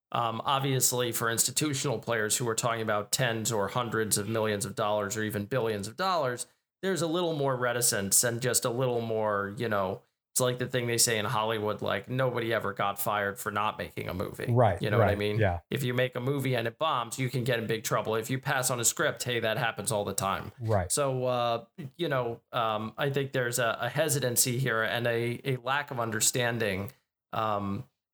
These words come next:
Speaker 1: and a lack of, uh, of comfort. I, I mean, just by, by way of reference point about institutional investors in this space, I can tell you we have a lot,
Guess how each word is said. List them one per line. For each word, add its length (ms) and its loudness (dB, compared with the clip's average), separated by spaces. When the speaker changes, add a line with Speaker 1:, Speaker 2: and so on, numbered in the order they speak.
Speaker 1:
and 180 0
a 40 0
lack 400 -2
of, 320 0
uh, 340 0
of 160 -4
comfort. 460 -2
I, 180 0
I 140 -2
mean, 260 -2
just 380 0
by, 280 0
by 160 0
way 180 0
of 160 -2
reference 400 0
point 240 -2
about 320 -2
institutional 720 0
investors 480 0
in 60 -2
this 140 2
space, 340 2
I 60 2
can 160 -2
tell 240 2
you 160 -4
we 240 -2
have 240 0
a 120 -2
lot, 480 -2